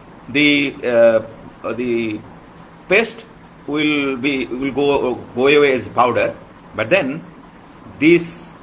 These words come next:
the design will be etched to the stone bead. So this is a typical Indian, uh, uh, achievement, uh, no, uh, right from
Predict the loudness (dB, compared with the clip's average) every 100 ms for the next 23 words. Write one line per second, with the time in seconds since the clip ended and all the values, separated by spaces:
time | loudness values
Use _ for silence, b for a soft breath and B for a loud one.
0 | -20 -20 -20 -10 -6 -4 -4 0 0 0
1 | -4 -12 -10 -6 -4 -4 0 0 -2 -16
2 | -20 -20 -20 -20 -12 -6 -6 -6 -6 -6
3 | -4 -6 -6 -12 -16 -20 -20 -20 -20 -20
4 | -20 -20 -20 B B B -4 -4 -2 -4
5 | -4 -6 -4 -4 -4 -2 0 0 -6 -18
6 | -18 -8 -4 0 0 -2 -8 -12 -8 -2
7 | 0 0 -4 -8 -16 -20 -20 -10 -4 -2
8 | -4 -6 -14 -8 -6 -2 -2 -2 -4 -4
9 | -12 -20 -20 -14 -6 -6 -4 -2 0 2
10 | 0 0 -2 -2 -2